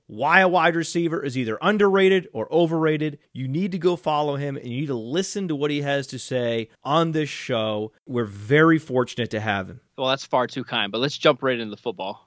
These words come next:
Speaker 2: shall we?
Speaker 1: Yes. Yes, football. Is there a big game this weekend?
Speaker 2: Yeah, but do we actually care about that game? Uh, we've got other important things to talk about, right?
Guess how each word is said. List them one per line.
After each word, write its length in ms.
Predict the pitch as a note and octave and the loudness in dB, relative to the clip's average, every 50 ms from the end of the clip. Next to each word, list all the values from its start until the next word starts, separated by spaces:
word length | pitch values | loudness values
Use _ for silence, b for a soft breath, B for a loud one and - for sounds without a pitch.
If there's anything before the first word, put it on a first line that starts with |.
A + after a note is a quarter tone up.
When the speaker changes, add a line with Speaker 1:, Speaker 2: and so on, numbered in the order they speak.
| _ | _
Speaker 2:
shall 260 | - - - C3 C3 C3 | -6 0 2 2 2 2
we? 140 | C#3 C3+ - _ _ | 0 -6 -10 _ _
Speaker 1:
Yes. 640 | - A#2+ C3+ C#3+ C3 A#2 - - - - - - _ _ _ | -6 -4 -2 -2 -2 -4 -6 -10 -12 -14 -16 -20 _ _ _
Yes, 440 | - A2+ B2+ C#3 C3+ C3+ C3 - - | 0 2 4 4 4 4 2 0 -4
football. 680 | - - C#3+ C3+ - - C3+ B2 G#2+ G2+ F#2+ F2+ - _ _ - | -4 -2 -2 -2 2 2 2 4 2 2 -2 -6 -8 _ _ -6
Is 120 | D#3+ D#3 | -4 0
there 160 | G3 A3+ G#3+ | 2 4 4
a 60 | G#3 F#3 | 4 4
big 220 | D#3 G#3 G3+ E3+ | 4 2 2 4
game 240 | D#3 F3+ G3 G#3+ A3 | 4 4 4 4 2
this 160 | A#3 A3 - | 0 -2 0
weekend? 400 | A3+ A3+ G#3+ - A#3+ B3+ C4 - _ _ _ | 0 0 2 2 0 0 -2 -6 _ _ _
Speaker 2:
Yeah, 160 | - F3+ F3 | 2 4 4
but 180 | E3+ F3+ F3+ E3+ | 4 4 0 -2
do 80 | G#3 A3+ | -2 -2
we 220 | C#4+ D4 C4+ B3 | -2 0 2 2
actually 220 | A#3 G#3 - F3+ | 2 0 -2 -4
care 180 | - - F3 F3 | -2 2 2 4
about 240 | D#3 D#3+ D#3+ D#3+ - | 6 6 6 6 6
that 220 | D#3+ D#3 D#3 B2 | 6 4 4 4
game? 280 | D#3 D#3 D#3 D3+ D3+ D#3+ | 2 0 -2 -2 -2 -2
Uh, 120 | D3+ E3 D#3 | -2 -2 -2
we've 360 | D#3+ D#3 E3+ F#3+ A#3+ A#3+ G3+ | -4 -4 -6 -8 -6 -2 0
got 140 | F#3 D3 C#3 | 2 4 6
other 240 | C#3 C3+ B2+ C3 | 6 4 4 2
important 400 | B2+ C3 A2+ - C3 C3 B2 A#2+ | 0 -2 -2 -2 -2 -2 -2 -4
things 200 | - B2 A2+ G#2+ | -6 -6 -6 -6
to 60 | G#2+ G#2 | -8 -4
talk 220 | - A#2 A2 G#2+ | -2 0 0 0
about, 220 | G#2+ G#2 G2+ F#2 | -2 -4 -4 -2
right? 240 | F#2+ G#2+ A2 A2 - | -2 -2 -2 -2 -4